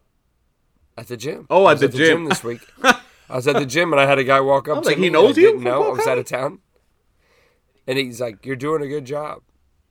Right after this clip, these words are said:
Speaker 1: He's like, "You're doing a really good job." I was like, "Thanks, bro."
Speaker 2: Okay.
Speaker 1: Come to find out, the guy was from Polk County.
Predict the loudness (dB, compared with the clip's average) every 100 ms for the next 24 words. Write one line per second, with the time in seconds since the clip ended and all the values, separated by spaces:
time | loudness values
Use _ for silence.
0 | _ _ _ -14 -10 -10 -8 -8 -6 -6
1 | -6 -8 -6 -6 -6 -12 _ _ _ _
2 | -12 -12 -10 -10 -10 -10 -8 -8 -8 -10
3 | -8 -8 -8 -12 _ _ _ _ _ _
4 | -12 -10 -6 -6 -4 -6 -8 -12 -10 -12
5 | -18 -18 -18 -14 -12 -12 -16